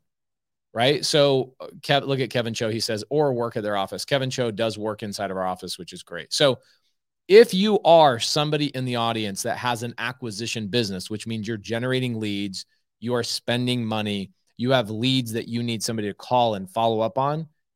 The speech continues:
please make it known in the side chat, okay? Because this gentleman, Anthony, that's what he should be doing. He should be driving Uber at nighttime, right? And on weekends, and he should be calling leads for an acquisition mo-, business in the daytime. I, I just gave you a game plan.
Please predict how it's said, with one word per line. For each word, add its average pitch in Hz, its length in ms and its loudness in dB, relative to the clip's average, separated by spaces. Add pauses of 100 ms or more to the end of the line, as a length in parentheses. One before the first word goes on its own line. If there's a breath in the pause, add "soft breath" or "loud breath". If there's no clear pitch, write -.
(120)
please 151 640 -2
make 151 280 0
it 160 120 0
known 123 360 -2
in 110 80 -6
the 107 80 -6
side 98 280 -4
chat, - 280 -12 (320)
okay? 113 320 -4 (260)
Because 131 480 2
this 143 240 -2
gentleman, 143 460 2
Anthony, 117 640 -2 (340)
that's 165 180 2
what 165 100 0
he 170 100 2
should 170 160 2
be 160 120 2
doing. 131 360 -2
He 135 100 -2
should 143 180 -4
be 143 80 -4
driving 127 520 -2
Uber 147 320 0
at 113 80 -4
nighttime, 117 640 -8 (260)
right? 117 300 0
And 123 100 -4
on 131 160 -2
weekends, 113 400 -4
and 120 180 -6
he 135 120 -2
should 139 160 -4
be 147 80 -2
calling 135 400 -4
leads 113 260 -6
for 127 140 -4
an 117 80 -4
acquisition 123 560 -4
mo-, 117 200 -6
business 117 460 -6 (140)
in 120 100 -8
the 160 60 -2
daytime. 214 420 -2 (800)
I, 151 160 2
I 156 100 4
just 180 220 0
gave 208 180 2
you 202 140 2
a 180 60 2
game 185 240 2
plan. 127 200 -4